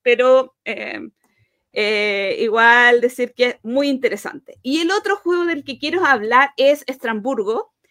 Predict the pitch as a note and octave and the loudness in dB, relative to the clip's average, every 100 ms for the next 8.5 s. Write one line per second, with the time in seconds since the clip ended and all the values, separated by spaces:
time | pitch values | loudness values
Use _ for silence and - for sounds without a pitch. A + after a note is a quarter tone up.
0 | _ _ _ _ - A3+ A3 B3+ C4+ C4 | _ _ _ _ 0 0 0 2 4 4
1 | A#3+ A#3 A#3+ A3+ A#3+ D#4 C#4+ F3+ - B3 | 4 0 -2 -2 0 0 -4 -10 -10 -10
2 | A#3+ A3+ A3+ G#3+ A3 B3+ C4 C4 B3+ C4 | -10 -8 -6 -2 -2 0 -2 -2 -4 -6
3 | B3+ B3+ A#3 A#3 A#3+ A#3 A#3+ A3+ B3 C4+ | -8 -6 -6 -2 -2 -2 -4 -4 -4 -8
4 | G#4 _ _ _ _ _ _ _ - F#3 | -10 _ _ _ _ _ _ _ -6 -4
5 | G3 D4 D#4 D4 D4 C#4+ D4 C#4+ G#3+ G#3 | 2 2 2 0 0 2 2 -2 -6 -8
6 | G#3 A#3+ A#3+ - F4 E4 C#4+ C4 D4 C#4+ | -4 -4 -4 -4 -2 0 -2 -4 -6 -4
7 | B3 A#3+ B3 A#3+ - A#3 A3+ G#3+ A3+ A#3+ | -2 0 -2 -4 -6 -12 -12 -6 -6 -4
8 | C4 C#4 C4+ C#4+ G4 | -2 -4 -4 -10 -10